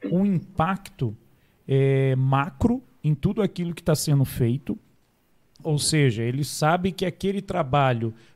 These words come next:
pra evitar aquele desperdício, ele gera uma redução hoje, como a gente tem muito falado, emissão de C O dois, né? Ele entende também que a sociedade vai poder ter um retorno de um produto, às vezes, por um preço mais acessível, e assim vai.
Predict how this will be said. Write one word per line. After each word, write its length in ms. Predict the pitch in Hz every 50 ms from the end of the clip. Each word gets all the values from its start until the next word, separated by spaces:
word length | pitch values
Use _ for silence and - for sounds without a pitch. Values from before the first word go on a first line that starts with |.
| - _
pra 160 | - 147 151
evitar 480 | 165 147 135 165 156 - - - 180 208
aquele 280 | 220 - 214 185 180 165
desperdício, 960 | 143 135 - - - 156 139 127 117 107 120 127 131 123 - - - 131
ele 180 | 127 120 139 143
gera 400 | 120 95 104 127 156 180 190 185
uma 140 | 175 175 165
redução 680 | 135 165 160 147 147 135 - - - 143 139 135 127 117
hoje, 480 | 123 143 175 175 156 117 101 104 104 - - - - - _ -
como 160 | - 139 143
a 40 | 135
gente 260 | 127 151 151 - -
tem 140 | - 151 147
muito 300 | 139 139 151 147 - -
falado, 480 | - 147 127 123 127 139 143 139 131
emissão 460 | 135 135 139 123 - - - 135 135 131
de 100 | 127 -
C 160 | - - 131
O 100 | 131 160
dois, 760 | 156 147 165 156 156 156 151 151 151 147 147 131 120 - -
né? 280 | 120 120 127 151 170 165 - - - - - - _ -
Ele 220 | 139 147 151 165
entende 540 | 170 156 - - 170 170 180 175 160 143 147
também 580 | - 160 139 135 123 143 151 147 139 131 - - - - - - _ _ -
que 180 | - 147 143
a 120 | 139 135 135
sociedade 800 | - - 165 - - - 165 143 123 147 151 160 160 135 123 131
vai 260 | 110 135 143 151 147
poder 400 | - - 151 147 127 147 156 156
ter 160 | - - 151
um 80 | 156 156
retorno 640 | 123 143 151 135 - - 151 151 156 151 127 131
de 100 | 123 113
um 140 | 147 165 165
produto, 680 | - - - 151 143 123 117 139 151 156 143 - 143
às 160 | 135 127 117 120
vezes, 380 | 143 147 147 131 131 127 -
por 240 | - - 147 143 135
um 100 | 143 143
preço 460 | 131 - 147 139 139 143 - - 143
mais 260 | 131 120 113 113 104
acessível, 920 | 123 120 - - 175 185 - - - - 147 151 156 156 147 123 127 131 131
e 100 | 135 139
assim 300 | 139 135 - - 175 190
vai. 300 | 196 175 147 123 110 101